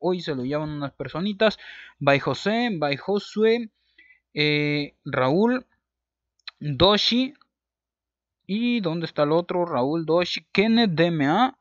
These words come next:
Raúl Alvarado, eh, Daniel R, y bueno, pues ahí están los saluditos, ¿vale? Eh, ya volví, ya voy a hacer, ya voy a estar de vuelta con más videos de P B, así es,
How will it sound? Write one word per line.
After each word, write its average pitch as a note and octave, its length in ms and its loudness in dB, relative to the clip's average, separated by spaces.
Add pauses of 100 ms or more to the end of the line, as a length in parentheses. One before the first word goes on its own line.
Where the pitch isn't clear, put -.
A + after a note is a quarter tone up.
(220)
Raúl C#3+ 380 2
Alvarado, F3+ 680 2 (560)
eh, C#3+ 540 0 (280)
Daniel C#3+ 540 -2
R, G#3+ 560 2
y B3+ 180 -2
bueno, G3 380 -2
pues - 300 -4
ahí F3 200 -2
están D#3 400 -4
los C#3+ 280 -4
saluditos, A2+ 640 -4
¿vale? F#3+ 320 0 (480)
Eh, D3+ 320 0
ya G3+ 140 4
volví, G#3+ 360 0
ya G#3+ 80 0
voy G3+ 140 -2
a F#3+ 60 0
hacer, E3 300 -2
ya D#3+ 100 -2
voy F3 120 -2
a E3 40 2
estar D3 220 -4
de C3 60 -4
vuelta G3+ 480 -2 (180)
con B2 500 -4
más D#3 260 -2
videos C#3+ 400 -2
de A#2+ 80 -4
P D#3 220 -4
B, F3 240 -4 (160)
así A#2+ 400 -8
es, G#3 180 -6